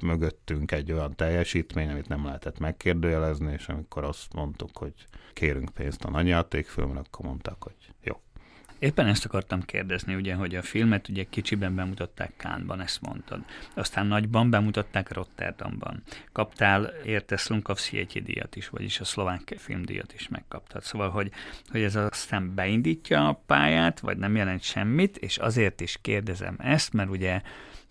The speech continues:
Speaker 2: kétezer-tizenháromban lett bemutatva az első filmet, és idén a második, idén jön, tehát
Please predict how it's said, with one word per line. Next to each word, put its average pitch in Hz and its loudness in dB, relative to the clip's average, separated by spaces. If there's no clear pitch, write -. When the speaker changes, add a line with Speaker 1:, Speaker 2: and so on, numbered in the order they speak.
Speaker 2:
kétezer-tizenháromban 95 0
lett 95 -6
bemutatva 95 -6
az - -10
első 131 2
filmet, 90 -2
és - -6
idén 95 2
a 85 -2
második, 90 0
idén 92 -4
jön, 98 0
tehát - -2